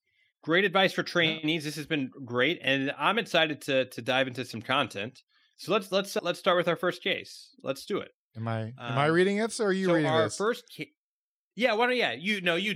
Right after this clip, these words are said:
Speaker 1: you do it, Chris.
Speaker 2: Oh,
Speaker 1: People are just sick of
Speaker 2: okay.
Speaker 1: my voice.
Speaker 2: <laughs>
Speaker 1: Let's hear that, that deep, that deep timbre of
Speaker 2: Oh.
Speaker 1: Doctor Chris the True Man Chew.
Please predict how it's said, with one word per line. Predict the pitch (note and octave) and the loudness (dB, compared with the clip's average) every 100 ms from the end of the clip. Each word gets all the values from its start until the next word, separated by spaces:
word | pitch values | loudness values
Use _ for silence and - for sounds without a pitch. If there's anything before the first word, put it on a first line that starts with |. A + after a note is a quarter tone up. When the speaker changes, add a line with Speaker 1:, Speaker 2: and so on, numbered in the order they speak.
| A3+ | -4
Speaker 1:
you | F3+ | -6
do | C#3+ A2+ | -4 -4
it, | |
Chris. | F#2+ A#2 G2+ | -4 -8 -6
Speaker 2:
Oh, | - F3+ | 2 4
Speaker 1:
People | E3 E3 | 4 2
are | C#3 | 0
just | G3+ | 2
sick | F#3+ | 4
of | C3+ | 2
Speaker 2:
okay. | A#2 | 0
Speaker 1:
my | F#2+ | -6
voice. | F#2+ - - - | -10 -16 -18 -6
Speaker 2:
<laughs> | D3 - | -4 2
Speaker 1:
Let's | A3 D#3 - | 0 2 -2
hear | - D#3 | 0 0
that, | C#3 C3 | 2 0
that | B2 B2+ A#2 | 0 -2 -2
deep, | C#3+ E3 - _ _ _ | 2 2 0 _ _ _
that | D3+ C3+ | -4 -2
deep | C#3 D#3 - | 0 -2 0
timbre | F3 D#3+ D3 C#3 | 0 2 0 2
of | B2+ | 2
Speaker 2:
Oh. | C3 | 4
Speaker 1:
Doctor | B2+ A2+ | 0 -4
Chris | A#2 C3 - | -4 -4 -4
the | G#2+ | -10
True | A#2 | -8
Man | G#2 G2 | -4 -6
Chew. | G2 G2+ F2+ | -6 -10 -12